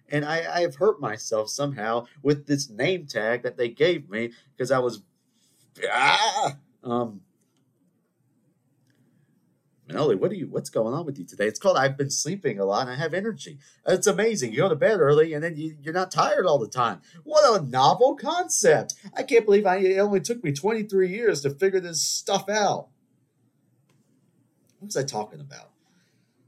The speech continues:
But yeah, eh, can you be a weatherman without having to actually predict it? 'Cause I want all the glamour of reporting the weather without any of the responsibility. So I just wanna be able to up there and s-, go up there and say,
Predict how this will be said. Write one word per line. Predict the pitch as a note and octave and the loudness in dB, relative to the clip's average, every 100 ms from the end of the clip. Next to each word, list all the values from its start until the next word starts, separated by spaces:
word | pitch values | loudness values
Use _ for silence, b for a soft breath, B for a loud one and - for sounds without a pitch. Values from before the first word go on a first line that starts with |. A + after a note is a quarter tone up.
| _ _ _ _ _ _ _ _ _ _ | _ _ _ _ _ _ _ _ _ _
But | D#3+ | 0
yeah, | F3+ C3+ G2+ | 2 2 0
eh, | E3 F#3 D3+ | -4 -6 -6
can | F#3 | -6
you | F3 | -6
be | E3+ A3 | -2 2
a | D#3+ C#3+ | 2 2
weatherman | B2+ C#3+ C#3+ C#3 C#3 | 0 -2 -2 -4 -4
without | A#2 A2+ A#2 - | -4 -6 -8 -8
having | A#2+ A#2+ A2 | -10 -10 -10
to | G2+ | -8
actually | G2+ - G2+ | -8 -10 -16
predict | - F2 A2+ - | -16 -14 -12 -12
it? | G#2 | -12
'Cause | A2+ | -8
I | C#3+ | -6
want | E3+ F3+ C3 | -4 -4 -4
all | B2+ D3 D3 | 0 2 0
the | C#3+ G#2 | 0 -2
glamour | - G#2 G#2 A#2+ B2+ C#3 C#3 | -4 -8 -4 -4 -4 -6 -6
of | C3 A#2 _ _ | -6 -10 _ _
reporting | B2+ A2+ C#3 C#3 | -20 -4 -2 -2
the | B2 | -4
weather | A#2+ C3+ C#3+ | -4 -2 -2
without | A2+ G#2 A#2+ A2 - | -4 -4 -4 -4 -8
any | B2+ C3+ | -12 -4
of | B2 | -4
the | G2+ | -2
responsibility. | F#2+ - A2 G2+ - - F2 E2+ - - b b - | -4 -8 -10 -10 -12 -12 -14 -14 -16 -20 b b -8
So | C3+ B2+ | -2 0
I | C#3 | 0
just | E3 G3+ | -2 -4
wanna | E3+ D3+ | -4 -2
be | C3+ | 0
able | C3+ A#2+ | 0 2
to | A#2+ | 0
up | A#2+ | 2
there | A#2 | -2
and | A2 | -2
s-, | G#2 - _ | -8 -18 _
go | A#2 | 0
up | A#2 A#2 | 0 0
there | A2 | -2
and | G#2 | -2
say, | - A#2 | 0 0